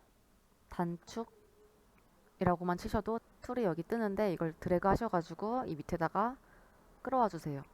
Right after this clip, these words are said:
그리고 여기 입력 칸에다가 아까 복사하셨던 그 단축 코드를 컨트롤 V에서 붙여놔 주시면 이렇게 설정한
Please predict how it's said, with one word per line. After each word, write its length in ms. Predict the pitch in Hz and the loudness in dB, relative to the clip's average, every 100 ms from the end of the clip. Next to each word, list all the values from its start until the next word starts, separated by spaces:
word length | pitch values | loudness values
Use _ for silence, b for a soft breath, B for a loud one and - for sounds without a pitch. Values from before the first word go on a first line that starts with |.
| - _ - - _ _ - - _ - | -20 _ -20 -20 _ _ -20 -20 _ -12
그리고 520 | 170 165 190 226 247 - | -6 -4 0 0 0 -4
여기 140 | 165 160 | -6 -4
입력 240 | 156 180 | -2 -2
칸에다가 600 | - 175 160 151 190 190 | 0 0 0 2 4 4
아까 220 | - - 196 | 2 -2 -4
복사하셨던 1040 | - - 190 185 202 - 160 175 175 165 | -4 2 4 4 0 0 2 2 0 -4
그 100 | 160 | -4
단축 300 | 160 165 - | -4 -4 -4
코드를 480 | 165 165 196 247 262 B B B B B - - | -2 0 0 0 -4 B B B B B -20 -10
컨트롤 400 | 240 233 240 240 | -6 -2 0 0
V에서 500 | - 175 170 165 214 | 0 0 2 2 2
붙여놔 380 | - - 196 180 | 0 -6 -2 -2
주시면 680 | 147 - 160 185 233 262 - - - - - - - - - - - - - - - - 220 - - - - - B B B B - | -4 -10 -6 -4 -4 -6 -16 -20 -20 -20 -20 -20 -20 -20 -20 -20 -20 -20 -20 -20 -20 -20 -20 -20 -20 -20 -20 -20 B B B B -4
이렇게 260 | - 175 | -2 -2
설정한 640 | 175 247 269 240 220 277 | 0 0 2 2 2 2